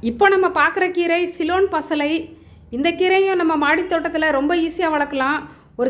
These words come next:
சின்ன குச்சி நடவு பண்ணாலே ஈஸியா துளிர்த்து வந்துரும். இது விதைகள் மூலமாவும் தானாவே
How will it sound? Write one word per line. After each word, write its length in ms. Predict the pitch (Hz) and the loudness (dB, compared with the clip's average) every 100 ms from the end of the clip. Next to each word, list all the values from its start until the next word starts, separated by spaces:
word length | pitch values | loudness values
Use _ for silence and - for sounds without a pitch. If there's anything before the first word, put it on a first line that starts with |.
| 254 | 0
சின்ன 200 | 349 392 359 | 2 2 0
குச்சி 220 | 349 415 359 | -2 2 2
நடவு 240 | 311 339 330 | 2 2 0
பண்ணாலே 420 | 320 302 302 320 311 - - - 233 339 | 0 0 0 -2 -4 -12 -20 -16 -4 -2
ஈஸியா 240 | 349 370 349 | 2 0 2
துளிர்த்து 320 | 330 330 339 | -2 -2 -2
வந்துரும். 380 | 320 285 277 311 294 - - 240 | 0 0 0 0 -4 -14 -12 -4
இது 120 | 254 277 | 0 0
விதைகள் 380 | 285 370 392 370 | 2 4 4 4
மூலமாவும் 500 | 359 349 339 349 359 285 | 2 2 0 0 2 2
தானாவே 380 | 294 330 330 | 2 2 0